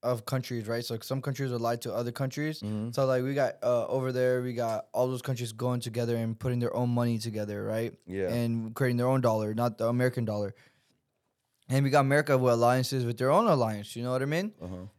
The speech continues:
Speaker 1: If you're not alliance with the, uh, the same alliance, they shut the border on you. They don't even care about you.
Speaker 2: Yeah.
Speaker 1: They, it's, it's to
Speaker 2: The
Speaker 1: their money
Speaker 2: political
Speaker 1: thing,
Speaker 2: shit.
Speaker 1: political shit.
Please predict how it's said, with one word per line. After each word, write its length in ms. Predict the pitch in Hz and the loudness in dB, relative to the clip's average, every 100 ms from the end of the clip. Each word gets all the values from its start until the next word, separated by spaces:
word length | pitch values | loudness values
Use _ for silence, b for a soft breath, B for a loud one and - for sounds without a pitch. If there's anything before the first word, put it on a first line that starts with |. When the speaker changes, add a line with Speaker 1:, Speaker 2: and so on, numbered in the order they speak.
| - | -6
Speaker 1:
If 180 | 123 | -2
you're 80 | 143 | 0
not 240 | 202 196 135 | 4 6 6
alliance 460 | 127 135 160 165 | 6 4 2 0
with 160 | 143 - | -2 0
the, 120 | 110 | 2
uh, 480 | 123 123 117 110 98 | 6 6 6 2 0
the 120 | - 117 | -2 -2
same 220 | 143 147 | 0 2
alliance, 480 | 123 123 147 185 - _ _ _ _ _ _ _ | 2 2 2 -2 -6 _ _ _ _ _ _ _
they 100 | 139 | 0
shut 200 | 156 180 | 2 2
the 80 | 127 | 0
border 340 | 120 156 180 127 | 2 4 4 2
on 120 | 107 | 0
you. 60 | - _ | -10 _
They 140 | 135 | 0
don't 80 | 170 | 2
even 100 | 120 | 0
care 220 | 107 175 165 | 0 2 4
about 300 | 120 107 104 | 2 -2 -6
you. 160 | 90 - | -12 -8
Speaker 2:
Yeah. 300 | 92 92 73 _ _ | -4 -4 -6 _ _
Speaker 1:
They, 240 | 120 156 | 2 4
it's, 300 | 143 156 - | 4 2 0
it's 260 | - 139 139 | -4 -4 -4
to 200 | - 170 | -4 0
Speaker 2:
The 40 | |
Speaker 1:
their 80 | 170 | 4
money 100 | 135 - - | 6 6 4
Speaker 2:
political 120 | 165 | 2
Speaker 1:
thing, 140 | 120 139 | 0 2
Speaker 2:
shit. 220 | 95 - | -2 -2
Speaker 1:
political 380 | 151 180 175 151 | 2 2 2 -2
shit. 320 | - 117 - | -2 -6 -6